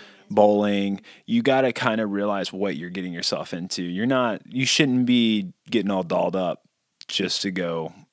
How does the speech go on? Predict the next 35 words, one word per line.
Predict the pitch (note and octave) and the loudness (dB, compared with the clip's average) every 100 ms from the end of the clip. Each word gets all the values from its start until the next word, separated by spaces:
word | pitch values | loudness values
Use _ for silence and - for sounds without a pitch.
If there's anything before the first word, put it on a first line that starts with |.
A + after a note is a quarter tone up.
| - | -12
run | G2+ G2 | -4 -4
around | F#2 F2+ F2 F2 F2 | -2 -4 -4 -6 -10
and | D2+ E2+ | -12 -6
chase | - F#2 - | -4 -4 -4
little | E2+ | -6
kids | - E2+ D#2+ - - | -8 -8 -8 -10 -10
in | G#2 F#2 | -8 -8
laser | F2 D#2+ F2 | -6 -8 -8
tag | - D#2+ E2 D#2 | -6 -6 -6 -8
and | D2+ D2+ - - _ - | -14 -18 -20 -20 _ -10
bowl. | F#2+ D#2 C#2 - - | -6 -6 -8 -12 -8
Like, | - F2 E2+ - - - - - | -4 -4 -6 -12 -20 -20 -14 -6
expect, | G#2+ - - - A#2 - - | -2 0 0 0 -2 -2 0
like, | C3+ C3 | 0 0
just | B2+ C3+ - | 0 -2 0
in | C#3 A#2 | 2 2
normal | G#2+ A2+ B2+ | 2 2 0
clothes, | B2 B2 C3+ G2+ F2 | 0 0 2 0 -2
like, | F2 F2+ E2+ - | -6 -6 -8 -10
and | G2 F#2 | -10 -6
maybe | G2+ G#2 | -4 -2
a | G2 | -2
collar. | - F#2+ - | -2 -4 -2
I | |
don't | D3 G#2 | -2 -2
know. | D2 C#2+ _ | -4 -10 _
That's, | A#2+ A#2+ - | 0 0 2
like, | A#2 F#2 - A2+ | 0 0 -4 0
my | A#2 | 2
pet | - G2 | 2 -2
peeve. | - E2 D#2 - | -2 -6 -6 -2
You're | A#2+ | 2
gonna | C3+ | 4
get | B2+ F#2+ | 2 0
sweaty. | G2 E2 F2 | -2 -4 -8